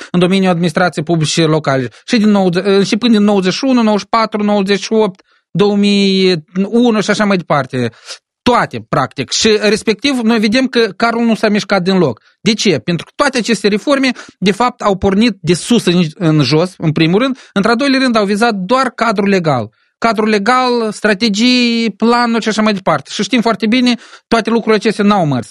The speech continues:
Deci, guvernanții, orice guvernare, niciodată n-au mers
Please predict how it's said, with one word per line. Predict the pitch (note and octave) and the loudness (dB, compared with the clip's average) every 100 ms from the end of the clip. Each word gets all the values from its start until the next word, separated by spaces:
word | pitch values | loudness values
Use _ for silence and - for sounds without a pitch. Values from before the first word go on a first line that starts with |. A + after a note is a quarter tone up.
| D#3 D#3 | -8 -2
Deci, | D#3+ F#3+ - G3 | -2 0 0 0
guvernanții, | D#3 G3+ G#3+ B3+ D4 - E3 A#2+ - _ - | 0 0 0 0 -2 -2 -4 -6 -12 _ -2
orice | B3 A#3 - C#3 | 0 0 -6 -4
guvernare, | D3 D#3 D#3+ F#3 F3+ | -2 0 0 0 -2
niciodată | F3 E3+ F3 F3 B3 B3 | -2 0 0 0 -2 -2
n-au | G3+ F3+ | 0 2
mers | F3 G3 G#3 | 2 0 -2